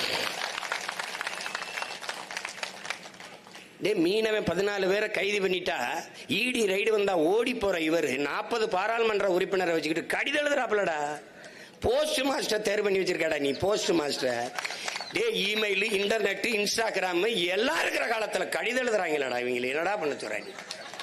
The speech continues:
இவங்களை வச்சுக்கிட்டு நீ என்னடா பண்ண? கடிதம். அதை படிச்சுட்டு உடனே அந்த சுப்பிரமணியன் சிவசங்கர்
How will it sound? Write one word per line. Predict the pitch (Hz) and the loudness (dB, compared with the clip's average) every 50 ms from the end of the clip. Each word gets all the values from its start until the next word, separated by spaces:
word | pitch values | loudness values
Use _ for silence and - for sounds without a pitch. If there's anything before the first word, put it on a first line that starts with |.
| - 147 | -2 0
இவங்களை | 165 165 - 185 175 175 160 151 | 0 0 0 2 2 2 2 2
வச்சுக்கிட்டு | 151 170 180 196 226 220 208 202 | 2 2 2 2 2 2 2 2
நீ | 180 | 2
என்னடா | 156 151 160 180 202 220 220 | 2 2 2 2 2 0 0
பண்ண? | 196 170 143 123 - - - - - - - - - - - - - - - - - - - - - - | 0 -2 -4 -6 -8 -10 -12 -14 -14 -16 -18 -18 -18 -20 -20 -20 -20 -18 -18 -18 -18 -18 -18 -20 -16 -8
கடிதம். | - 214 233 262 294 254 233 175 - - - - - - - - - - - - - - - - - - - - - - - - | -4 -2 -2 -2 -2 -2 -4 -4 -8 -12 -14 -16 -18 -18 -20 -20 -20 -20 -20 -20 -20 -20 -20 -20 -20 -20 -20 -20 -20 -20 -14 -8
அதை | - 170 190 185 175 | -6 -4 -2 -2 -2
படிச்சுட்டு | - 180 175 190 269 285 277 - - 269 | -2 0 0 0 0 0 -2 -2 0 0
உடனே | 247 185 156 156 185 226 269 285 302 320 339 339 | 0 0 2 2 2 4 4 2 2 2 2 2
அந்த | 320 277 262 254 240 202 175 160 151 151 - | 0 0 0 0 0 0 0 0 0 -2 -4
சுப்பிரமணியன் | - - 175 190 208 185 180 175 170 160 123 | -4 -4 -2 0 0 2 2 2 0 0 0
சிவசங்கர் | 156 160 - - 165 165 160 139 117 110 | 0 0 0 0 0 0 0 -2 -2 -4